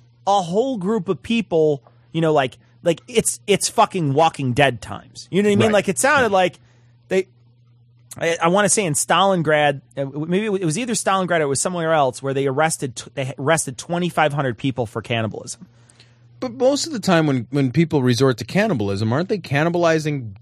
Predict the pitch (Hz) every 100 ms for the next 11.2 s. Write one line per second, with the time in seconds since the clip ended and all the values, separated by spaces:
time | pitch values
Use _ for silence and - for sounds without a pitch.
0 | _ - 135 156 - 85 - - 349 -
1 | 311 254 214 196 - 302 165 170 185 320
2 | 339 302 240 233 202 196 214 214 220 202
3 | 294 285 254 226 233 220 170 185 160 160
4 | 170 185 180 160 147 135 151 139 - 139
5 | 170 - - 151 135 - 127 117 110 -
6 | _ _ _ _ - 135 120 110 _ _
7 | _ - 196 180 185 170 160 135 160 143
8 | 120 - 208 196 156 165 151 147 156 135
9 | 139 139 147 147 240 - 339 277 156 151
10 | 208 196 147 143 127 151 127 120 110 95
11 | -